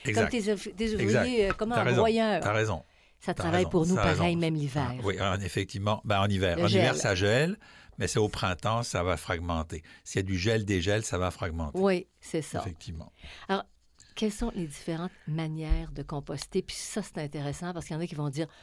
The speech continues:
Speaker 2: Ça, je peux pas faire ça, mais ça, oh oui, je peux faire ça. »
Speaker 1: Alors, vous, on a le compostage de surface,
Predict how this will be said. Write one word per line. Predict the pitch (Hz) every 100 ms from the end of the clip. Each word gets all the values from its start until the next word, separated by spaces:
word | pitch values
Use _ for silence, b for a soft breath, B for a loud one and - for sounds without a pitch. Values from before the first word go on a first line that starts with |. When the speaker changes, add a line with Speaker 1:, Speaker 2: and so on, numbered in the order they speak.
| B
Speaker 2:
Ça, | - 349
je |
peux | 294
pas | 233 196
faire | 170
ça, | - 240 208
mais | 143
ça, | - 285 359 -
oh | 143 147
oui, | 170 311
je | -
peux | 254
faire | 160 147
ça. » | - -
Speaker 1:
Alors, | 110 95
vous, | 92
on | 107
a | 101
le |
compostage | - 123 123 - 123 107
de |
surface, | 90 139 - 143 165 - -